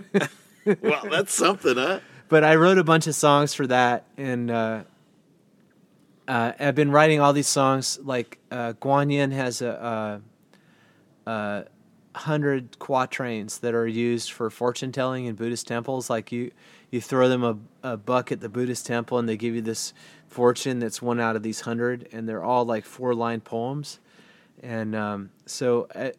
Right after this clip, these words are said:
Speaker 1: I'd been, uh, trying to do a song based on each of the hundred. And so I did an album, uh, I did,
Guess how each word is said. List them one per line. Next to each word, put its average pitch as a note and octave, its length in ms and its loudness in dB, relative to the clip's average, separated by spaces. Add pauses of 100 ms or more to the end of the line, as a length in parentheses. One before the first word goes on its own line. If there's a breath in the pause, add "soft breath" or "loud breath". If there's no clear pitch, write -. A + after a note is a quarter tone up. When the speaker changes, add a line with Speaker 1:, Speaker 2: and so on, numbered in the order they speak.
(120)
Speaker 1:
I'd B2 260 -4
been, C3 280 -2 (180)
uh, A2+ 280 -8
trying D3 340 0
to C3+ 80 -2
do B2 460 -2
a A2+ 180 -10
song B2 600 0
based A#2+ 340 -2
on A#2 100 -4
each G#2+ 240 -8
of B2 60 -12
the A2+ 100 -2
hundred. B2+ 500 -4 (800 soft breath)
And A2+ 340 -4
so B2+ 220 -2
I A#2+ 120 2
did A#2+ 240 0
an A2+ 100 -6
album, A#2+ 680 -4 (200)
uh, G#2 440 -12 (260)
I B2+ 100 -6
did, B2+ 280 -4